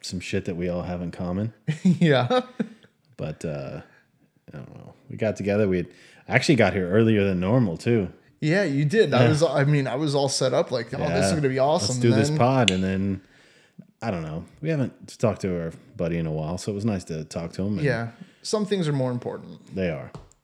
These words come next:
Speaker 2: Um, although, it, you know, we were talking to our buddy. It, what is very interesting, 'cause we all come from, we're, all three of us are American. Uh, all three of us are living here in Germany.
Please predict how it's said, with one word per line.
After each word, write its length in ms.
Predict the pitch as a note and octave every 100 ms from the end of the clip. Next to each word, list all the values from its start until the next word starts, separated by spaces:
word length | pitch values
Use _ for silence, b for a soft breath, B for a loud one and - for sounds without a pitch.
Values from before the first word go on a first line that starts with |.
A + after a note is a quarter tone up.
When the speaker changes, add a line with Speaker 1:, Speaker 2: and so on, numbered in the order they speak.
| b b b b -
Speaker 2:
Um, 600 | A#2 A2+ A#2 A2+ G2+ - _ _ _ - - - _ _ _ _ _ _ _ D3+
although, 360 | D#3+ F3+ C#3+
it, 500 | C3 B2+ D3+ D#2+ - _ -
you 220 | D#3 C#3+
know, 120 | C3
we 120 | C3+
were 80 | D3
talking 300 | C#3 C3 D3
to 40 | C3
our 80 | B2
buddy. 280 | B2 B2+ A2+
It, 360 | F2 A2 A2+ D#3
what 340 | D3 D#3 D#3
is 220 | D#3 D3+
very 280 | C3 G3 C#3
interesting, 480 | C3+ C3 A#2+ - A#2+
'cause 180 | C3 C3
we 120 | C3
all 160 | C3
come 280 | E3 D3+ D3
from, 380 | C3+ C3+ C3 C#3
we're, 240 | C3 C3 -
all 160 | - E3
three 200 | E3 D3+
of 100 | C3
us 160 | B2+
are 80 | B2
American. 680 | A#2+ A2 A2 A#2 A#2 A2+ A#2 B B B B
Uh, 460 | A2 A2+ A2+ A#2 A2+ - _ _ _ _ _ _ _ _ _
all 160 | B2 B2
three 180 | C3+ B2+
of 100 | B2
us 160 | C3
are 80 | C3
living 260 | A#2+ A2+ B2
here 140 | A#2+
in 80 | B2+
Germany. 440 | D3 D#3 B2 G#2